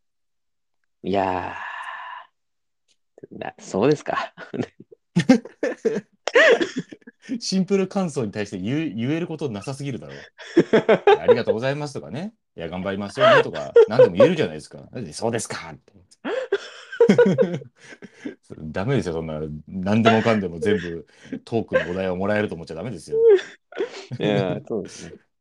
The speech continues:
Speaker 1: いやー、ありがとうございますね。
Speaker 2: ありがとうございます。あの、YouTubeの方にもですね、コメントいただいたら、
Speaker 1: うん。
Speaker 2: ちょっと今後は、えー、内容次第ですけども、読んでいこうかなと思ってますんで。
Speaker 1: うんうんうんう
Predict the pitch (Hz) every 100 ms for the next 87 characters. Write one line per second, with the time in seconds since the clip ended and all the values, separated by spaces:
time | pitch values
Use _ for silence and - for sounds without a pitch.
0 | _ _ _ _ _ - - - 67 71
1 | 98 104 - 87 82 - 73 85 - 98
2 | 92 90 98 101 - 82 95 95 95 95
3 | 135 139 160 107 82 85 92 82 76 67
4 | 65 80 78 82 85 85 85 87 - 82
5 | - 95 92 82 85 85 80 _ _ _
6 | _ 78 78 73 73 76 76 78 78 80
7 | 78 87 87 80 82 73 69 78 73 -
8 | 85 87 117 98 80 73 80 78 82 76
9 | 71 71 - - 78 120 104 90 85 -
10 | 90